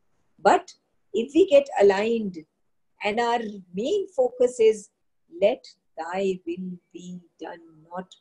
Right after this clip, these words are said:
mine." Let the divine will be done, not mine.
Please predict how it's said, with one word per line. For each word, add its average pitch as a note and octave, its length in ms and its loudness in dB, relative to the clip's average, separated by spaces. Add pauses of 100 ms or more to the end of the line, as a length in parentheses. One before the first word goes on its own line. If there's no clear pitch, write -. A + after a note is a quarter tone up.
mine." - 400 -20 (1040)
Let C4 260 2
the C#4 120 4
divine C4 520 -2
will C4 240 -2
be A#3 140 -4
done, G3 440 0
not G3+ 300 -8
mine. F3 380 -12